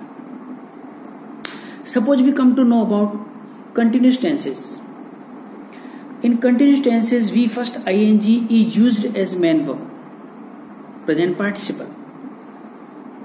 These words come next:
But in past simple also, we even first form ing is used, in future continuous,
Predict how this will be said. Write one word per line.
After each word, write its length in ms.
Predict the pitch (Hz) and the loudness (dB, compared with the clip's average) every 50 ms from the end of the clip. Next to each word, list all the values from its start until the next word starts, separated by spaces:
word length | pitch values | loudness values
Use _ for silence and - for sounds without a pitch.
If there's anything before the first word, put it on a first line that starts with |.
| - - - - - - | -18 -18 -18 -18 -6 -2
But 100 | 233 269 | 0 2
in 180 | 285 277 247 | 2 2 2
past 260 | 233 233 254 277 269 - | 0 0 0 0 2 2
simple 280 | 285 269 294 294 285 | 2 2 4 2 2
also, 340 | 254 262 277 277 254 294 277 | 2 0 0 0 0 0 2
we 120 | 262 294 | 4 4
even 220 | 285 262 294 285 262 | 4 4 4 2 2
first 240 | 277 277 254 - - | 2 0 -2 -2 -6
form 1080 | - - 277 285 262 - - - - - - - - - - - - - 247 247 247 | -8 -6 -4 -2 -2 -4 -6 -10 -16 -18 -18 -18 -18 -18 -18 -14 -6 -2 0 0 2
ing 260 | 240 240 254 262 254 | 2 4 6 6 6
is 60 | 220 240 | 6 6
used, 420 | 254 233 214 233 254 233 220 240 | 6 6 8 6 6 6 6 4
in 260 | 220 220 226 214 - | 4 4 4 2 0
future 440 | - 202 196 - 202 185 185 190 190 - - - - - - - - - - - - - | 0 -4 -2 0 -2 0 0 -2 -6 -10 -12 -16 -16 -18 -18 -18 -18 -18 -18 -18 -8 -4
continuous, 720 | 202 202 196 - 226 214 185 170 156 147 - - - - | -2 -2 0 2 2 2 4 4 2 0 0 -6 -8 -12